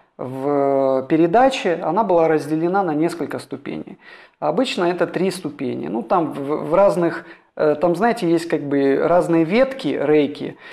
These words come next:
В некоторых есть четыре ступе-, э, ступени, в некоторых три. Так вот, сначала вам дают инициацию на первую ступень.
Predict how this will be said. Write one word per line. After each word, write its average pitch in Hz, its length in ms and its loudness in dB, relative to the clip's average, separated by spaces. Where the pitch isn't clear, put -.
В 135 120 -4
некоторых 175 420 -2
есть 170 180 0
четыре 254 360 0
ступе-, 190 680 -2
э, 165 40 0
ступени, 175 600 0
в 139 80 -2
некоторых 180 440 -2
три. 143 420 -4
Так 170 140 -2
вот, 214 200 2
сначала 254 420 4
вам 202 180 4
дают 202 240 4
инициацию 175 600 2
на 147 100 -2
первую 160 340 2
ступень. 131 560 -10